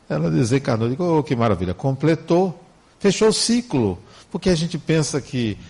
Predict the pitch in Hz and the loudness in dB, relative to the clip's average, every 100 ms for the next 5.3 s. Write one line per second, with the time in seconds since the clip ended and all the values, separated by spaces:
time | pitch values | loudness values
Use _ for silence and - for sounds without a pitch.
0 | - - 110 113 123 117 104 - 131 127 | -16 -4 -2 0 0 0 -4 -4 -2 -2
1 | - 110 92 - - - - 117 135 131 | -4 -6 -6 -8 -20 -12 0 4 4 4
2 | 127 127 139 123 101 - 131 139 98 90 | 2 2 0 -2 -2 -2 0 0 -2 -8
3 | 78 _ - 110 117 127 117 - 135 107 | -10 _ -2 0 4 2 0 -4 0 0
4 | 117 143 120 104 87 - - - - 247 | 0 0 -2 -4 -6 -8 -20 -20 -6 -2
5 | 135 98 | 0 -2